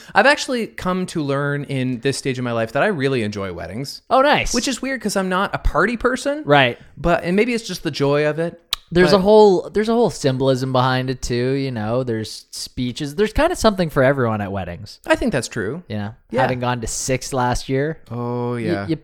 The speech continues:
Speaker 2: you pick out what you like.
Speaker 1: That's right. So I ask you if Sunday was a good idea because I just booked my wedding on a Sunday.
Speaker 2: No, you didn't.
Speaker 1: Yes, I did.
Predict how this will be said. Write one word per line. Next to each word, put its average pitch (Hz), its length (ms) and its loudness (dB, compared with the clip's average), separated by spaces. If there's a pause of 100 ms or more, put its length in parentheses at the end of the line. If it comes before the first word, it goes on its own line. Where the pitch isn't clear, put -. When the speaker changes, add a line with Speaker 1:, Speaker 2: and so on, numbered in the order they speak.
(180)
Speaker 2:
you 185 120 -2
pick 247 200 -2
out 196 120 0
what 170 200 -2
you 165 60 -4
like. 110 360 -4 (120)
Speaker 1:
That's 120 260 -12
right. 107 280 -4 (320)
So - 140 2
I 180 60 6
ask 190 360 0
you 151 260 -2
if 143 140 0
Sunday 156 420 -2
was 120 200 -4
a 120 60 -4
good 107 160 -4
idea 92 500 -6 (380)
because 127 220 -6
I 143 200 -8
just 135 240 -10
booked - 200 -6
my 139 140 -8
wedding 107 260 -6
on 98 100 -8
a 98 60 -10
Sunday. 98 440 -6
Speaker 2:
No, 262 320 12
you 285 200 8
didn't. 262 760 8
Speaker 1:
Yes, 113 260 -6
I 120 100 -4
did. 123 340 -6